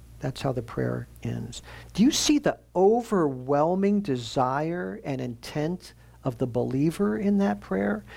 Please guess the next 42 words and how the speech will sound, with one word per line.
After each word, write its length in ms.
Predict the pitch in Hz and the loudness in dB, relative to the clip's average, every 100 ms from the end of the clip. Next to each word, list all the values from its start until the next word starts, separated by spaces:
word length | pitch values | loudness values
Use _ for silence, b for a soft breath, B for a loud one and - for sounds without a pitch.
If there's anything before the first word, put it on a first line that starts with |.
| B | B
It's 140 | - - | -4 -2
for 140 | - | -2
the 120 | 135 | -2
glory 580 | 123 120 135 139 175 190 | -4 -2 2 2 2 0
of 160 | 185 - | -2 -4
God. 340 | 156 139 127 | -4 -2 -2
It's 180 | 135 - | -6 -8
to 100 | - | -8
serve 580 | 120 - 156 170 185 170 | -8 -2 0 0 0 0
God. 300 | 147 131 123 | 0 0 0
It's 160 | 127 - | -6 -8
to 80 | |
do 340 | 127 - 170 202 | -10 -4 0 0
his 340 | 175 180 175 | 0 -2 -2
will. 380 | 143 143 139 123 | -2 2 2 0
It's 160 | 127 - | -4 -6
to 120 | 131 | -8
see 260 | - - 208 | -4 0 2
that 160 | 156 | 2
his 260 | 190 196 - | 2 0 0
will 180 | 175 170 | 0 0
is 100 | - | 2
done 240 | 175 170 B B | 0 0 B B
and 100 | - | -4
to 60 | 143 | 0
be 100 | 143 | 2
a 60 | 131 | 0
part 360 | - 190 196 | -2 -2 0
of 140 | 175 - | 0 -4
all 240 | - 160 185 | 0 2 2
that 140 | 185 | 0
he's 200 | 190 165 | -4 -6
doing 280 | - 165 156 | -4 -2 -2
in 120 | 147 | -2
this 220 | 147 135 | -4 -6
world. 380 | - 156 139 120 B B | -4 0 0 -2 B B
It's 160 | 202 214 | 0 2
about 260 | 175 170 | 2 4
our 140 | 156 143 | 4 2
walk 640 | 139 151 175 214 226 - - | 2 4 6 4 0 -14 -14
with 480 | 139 180 277 - | -2 0 0 -2
God, 460 | - 131 127 123 127 | 0 2 2 0 -4